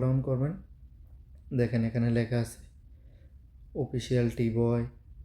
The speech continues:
অফিস বয় আর টি বয় একই। আপনি একটা একটা করে যেটা আপনার চয়েস হয়, যেমন আমি এটাতে ঢুকলাম, ঢোকার পর এখানে আপনার লেখা আছে লোকেশন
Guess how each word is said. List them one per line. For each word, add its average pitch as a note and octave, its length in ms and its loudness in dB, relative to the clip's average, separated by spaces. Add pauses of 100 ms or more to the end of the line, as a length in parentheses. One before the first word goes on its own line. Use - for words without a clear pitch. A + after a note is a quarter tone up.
(460)
অফিস B2 240 -2 (120)
বয় C3 240 6
আর B2+ 160 -2
টি B2 180 -6
বয় B2 220 4
একই। A#2 240 -6 (680)
আপনি C3 220 2
একটা B2 200 -4
একটা - 220 -4
করে B2 140 2 (140)
যেটা B2 280 0
আপনার A#2+ 220 0 (120)
চয়েস A#2+ 340 2
হয়, A#2+ 140 -2 (680)
যেমন B2 260 0
আমি A#2 100 2 (100)
এটাতে A#2+ 320 -4
ঢুকলাম, A2+ 300 -4 (680)
ঢোকার A#2+ 280 -2
পর B2+ 180 0
এখানে A#2+ 260 -2
আপনার A#2+ 260 -2
লেখা A#2+ 260 -2
আছে - 140 -8 (120)
লোকেশন A#2+ 380 -4